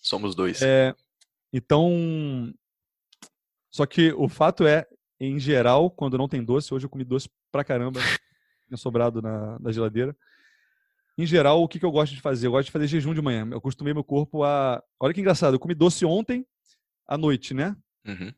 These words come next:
Speaker 2: Hoje já acordei morrendo de fome, e, e
Speaker 1: Uhum.
Speaker 2: geralmente não é o meu normal, né? Acordei cheio de fome, aí falei, "Ah, vou comer", eu to-, tomei um whey protein também, fiz um ab-, abacate, e, e, e o fato é que nosso corpo, quando você come mal na noite anterior,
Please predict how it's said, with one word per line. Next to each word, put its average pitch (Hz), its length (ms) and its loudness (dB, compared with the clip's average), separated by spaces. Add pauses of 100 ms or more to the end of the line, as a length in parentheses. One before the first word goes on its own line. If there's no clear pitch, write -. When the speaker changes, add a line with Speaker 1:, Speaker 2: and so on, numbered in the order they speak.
(160)
Speaker 2:
Hoje 190 200 6
já 220 60 4
acordei 202 320 2
morrendo 180 220 2
de 233 60 -14
fome, 170 360 -2
e, 131 140 -10
e 185 60 -10
Speaker 1:
Uhum. 104 120 -2
Speaker 2:
geralmente 165 360 -2
não 180 80 -2
é 196 40 2
o 190 40 -2
meu 170 140 -2
normal, 127 420 2
né? 117 160 -6 (180)
Acordei 139 240 -10
cheio 220 120 -8
de 208 60 -4
fome, 208 400 2 (320)
aí - 80 -8
falei, 180 140 2
"Ah, 170 60 4
vou 170 100 2
comer", 185 360 -2
eu 131 60 -2
to-, 151 280 -12
tomei 151 200 -2
um 180 60 -2
whey 165 100 0
protein 165 440 -2
também, 143 280 -2
fiz 151 140 -8
um 156 80 -4
ab-, 143 180 -2 (200)
abacate, 156 680 0
e, 135 320 -12 (600)
e, 135 600 0
e 147 120 -2
o 156 40 2
fato 165 280 -2
é 175 40 -6
que - 160 -6
nosso 170 240 -2
corpo, 160 300 -2
quando 165 160 -4
você 165 100 -4
come 160 180 0
mal 143 280 4
na 139 80 0
noite 139 240 -2
anterior, 135 420 0